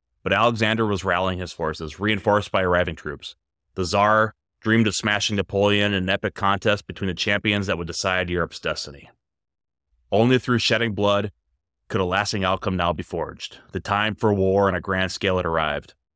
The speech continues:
Napoleon's path ahead lay across Moravia to engage the concentrated might of Russia in open battle. There, on the plains outside Austerlitz, the Titans would finally collide to determine who would control the fate of Europe.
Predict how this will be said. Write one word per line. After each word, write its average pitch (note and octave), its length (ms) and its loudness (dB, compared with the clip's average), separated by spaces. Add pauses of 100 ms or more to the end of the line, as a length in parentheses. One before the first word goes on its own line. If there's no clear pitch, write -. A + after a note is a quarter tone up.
(200)
Napoleon's A2 580 0
path G#2+ 460 -2 (140)
ahead G#2+ 320 0
lay G#2 180 2
across G2+ 340 -2
Moravia G2+ 600 2 (360)
to - 160 -10
engage F#2+ 360 0
the A2+ 60 -8
concentrated G2 560 -2
might F2+ 200 2
of E2 80 -4
Russia F2 360 2
in D2+ 100 -6
open D#2+ 200 -8
battle. D2 420 -12 (440)
There, A2+ 300 4
on B2 60 2
the A2 80 2
plains A2 480 0
outside G#2 400 0
Austerlitz, E2+ 580 -6
the F2+ 100 -8
Titans A2+ 420 -2
would G#2 140 -2
finally G#2 380 0
collide F2 420 -2
to F#2 60 -8
determine F#2 440 -2
who G2+ 140 -2
would G2 100 -2
control F2 300 -2
the D#2+ 60 -6
fate D#2 220 -2
of D2 100 -10
Europe. E2 260 -12